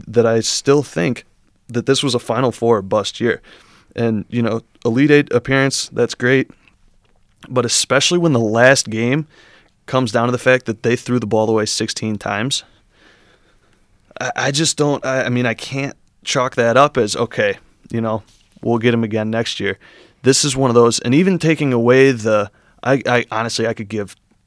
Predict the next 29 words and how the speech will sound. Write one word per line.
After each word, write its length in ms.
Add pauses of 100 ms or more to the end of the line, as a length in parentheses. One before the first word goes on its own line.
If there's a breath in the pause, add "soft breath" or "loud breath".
(120)
two 540
poops 380
about 440 (480 loud breath)
the 340
Final 380
Four 260
streak. 420 (140)
That's, 320
f-, 140
okay, 260 (160)
whatever, 440
that's 200
over. 360 (260)
I 20
mean, 160
that 140
stinks 340
for 100
those 220
guys, 500 (600 soft breath)
but, 380 (960)
you 100
know, 120
we 60
were 60
talking 280
about 180
it 60
yesterday. 420